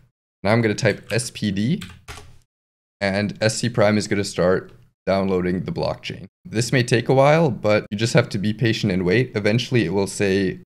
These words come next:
"Finished full setup," and then you can move on to the next step.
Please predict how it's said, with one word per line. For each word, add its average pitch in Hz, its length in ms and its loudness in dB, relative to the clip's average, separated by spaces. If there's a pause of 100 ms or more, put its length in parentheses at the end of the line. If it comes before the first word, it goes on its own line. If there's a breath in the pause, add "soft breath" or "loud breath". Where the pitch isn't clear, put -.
"Finished 120 280 2
full 101 180 0
setup," 123 560 2
and 98 160 -2
then 101 160 0
you 92 160 -4
can 104 140 -4
move 92 200 0
on 87 160 0
to - 100 -6
the 85 120 -2
next - 220 -8
step. - 200 -16